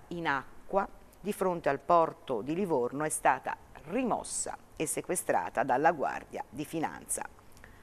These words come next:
La rete era stata posta in un tratto di mare vietato ricompreso tra la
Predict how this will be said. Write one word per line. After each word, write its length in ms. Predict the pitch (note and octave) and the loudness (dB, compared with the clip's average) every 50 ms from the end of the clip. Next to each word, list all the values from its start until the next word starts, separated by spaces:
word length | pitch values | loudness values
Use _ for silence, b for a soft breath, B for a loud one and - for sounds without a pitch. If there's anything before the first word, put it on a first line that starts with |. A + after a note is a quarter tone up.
| b b b b b b b b b - - - - - - - - - - - - - - - - - - - | b b b b b b b b b -20 -20 -20 -20 -20 -20 -20 -20 -20 -20 -20 -20 -20 -20 -20 -20 -8 2 4
La 60 | E3 | 6
rete 300 | D#3+ E3+ E3+ E3 - D#3+ | 6 6 4 4 4 4
era 160 | - C3+ C#3+ | 4 4 4
stata 400 | - - E3 D#3 D#3 - C#3+ C#3+ | 4 4 4 4 4 4 2 2
posta 640 | - - - G3+ F#3+ F#3 F3+ - - - - F3+ E3+ | 2 4 4 6 6 6 4 0 -4 2 4 6 6
in 120 | E3 D3+ | 6 2
un 140 | D3 D3+ - | 0 -2 2
tratto 360 | - F3+ F3 E3+ - - D3+ | 4 6 6 4 4 0 -2
di 80 | C#3 D3 | 0 2
mare 280 | D#3+ D#3+ D3+ C#3+ C3 | 4 6 6 6 4
vietato 560 | B2+ D#3 D#3 - F3 E3 D#3+ E3+ F3 - A3 | 2 0 4 6 8 8 8 8 6 4 2
ricompreso 840 | G3 D#3+ B2+ - - D3 D3 - - - F3+ F3 E3 C#3 C3+ B2 A2+ - | 2 2 0 -2 -4 -4 -2 0 2 2 4 4 2 2 -2 -4 -4 0
tra 180 | - C#3+ C#3 C3 | 4 6 6 6
la 240 | A#2 A#2 A#2+ - | 6 4 2 0